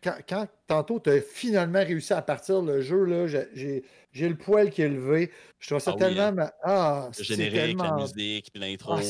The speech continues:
Speaker 1: c'est
Speaker 2: ouais.
Speaker 1: beau. C'était fait par des docteurs, je pense, ce jeu-là, là, si
Speaker 2: Ah, ça se
Speaker 1: mémoire
Speaker 2: peut.
Speaker 1: C'est des, c'est deux espèces de brains, là, les, les premiers, puis ça a eu un succès fou, puis en tout cas, il, c'est, c'est, puis finalement,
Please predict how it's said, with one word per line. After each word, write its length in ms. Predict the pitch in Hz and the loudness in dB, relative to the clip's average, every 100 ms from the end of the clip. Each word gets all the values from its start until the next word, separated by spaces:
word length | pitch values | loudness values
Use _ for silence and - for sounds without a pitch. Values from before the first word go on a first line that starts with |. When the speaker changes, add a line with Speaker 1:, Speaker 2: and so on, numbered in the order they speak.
| 196 | -2
Speaker 1:
c'est 180 | 160 151 | 0 0
Speaker 2:
ouais. 200 | 90 - | -4 0
Speaker 1:
beau. 380 | 175 185 202 208 _ - | 2 4 4 2 _ -16
C'était 160 | 165 208 | -8 -6
fait 140 | 311 | -4
par 140 | 185 156 | -4 -4
des 100 | 143 | -6
docteurs, 600 | 120 170 - 180 190 175 | -4 -4 -2 -2 -2 -4
je 100 | - | -6
pense, 260 | 170 175 | -6 -6
ce 100 | - | -6
jeu-là, 440 | 139 147 147 170 180 | -4 -2 -2 -2 -2
là, 400 | 165 165 156 139 | -2 -2 -2 -4
si 80 | - | -4
Speaker 2:
Ah, 80 | - | -4
ça 60 | 139 | -2
se 40 | |
Speaker 1:
mémoire 240 | 165 165 147 | -4 -4 -6
Speaker 2:
peut. 60 | - _ _ _ _ _ - | -10 _ _ _ _ _ -6
Speaker 1:
C'est 100 | 160 | -2
des, 520 | 151 156 151 147 139 147 | 2 4 4 2 -4 -8
c'est 180 | - | -6
deux 300 | 147 190 214 | 2 2 2
espèces 280 | 170 - 170 | -2 -2 0
de 120 | 147 | 0
brains, 420 | 135 127 151 165 160 | 0 0 0 2 0
là, 160 | 151 | 0
les, 220 | 143 139 | 2 0
les 280 | 135 - 143 | 0 -4 -8
premiers, 460 | 139 151 151 160 143 | -4 -4 -2 -2 -4
puis 140 | - | -6
ça 100 | - | -4
a 40 | 151 | 0
eu 120 | 190 | 0
un 80 | 151 | -2
succès 400 | - - 151 131 | -6 -2 0 0
fou, 320 | - 175 165 | -2 -6 -6
puis 180 | - 135 | -6 -4
en 100 | 143 | -4
tout 160 | - 147 | 0 0
cas, 60 | |
il, 140 | 135 123 - - _ - | 2 -2 -10 -20 _ -14
c'est, 440 | - - 120 - 127 123 | -10 -8 -8 -12 -14 -16
c'est, 200 | - 139 | -12 -12
puis 240 | 151 - - | -14 -20 -12
finalement, 640 | 175 180 170 175 202 | -4 0 0 2 2